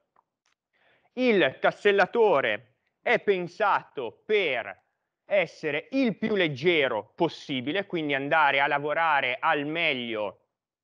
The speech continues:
in orizzontale o sopra testa, essere il più compatto possibile. In questo modo riusciremo ad andare a lavorare anche in tutti quei posti scomodi e difficili da raggiungere,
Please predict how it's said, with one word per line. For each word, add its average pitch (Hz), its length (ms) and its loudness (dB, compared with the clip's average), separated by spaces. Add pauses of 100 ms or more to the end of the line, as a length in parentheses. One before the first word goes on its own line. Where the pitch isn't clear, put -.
(340)
in 220 260 -2
orizzontale 143 1080 0
o 190 120 -2
sopra 151 400 -4
testa, 135 640 -4 (560)
essere 226 560 0
il 262 200 -2
più 269 320 0
compatto 185 880 2
possibile. 120 840 -8
In 135 160 -8
questo 156 320 -4
modo 170 260 0
riusciremo 175 600 -4
ad 131 100 -4
andare 127 540 0
a 143 120 0
lavorare 143 500 0
anche 147 340 -6
in 156 200 -10
tutti 190 300 -6
quei 147 220 -6
posti 147 520 -2
scomodi 135 840 0
e 147 160 -6
difficili 120 800 -8 (220)
da 147 180 2
raggiungere, 175 1000 0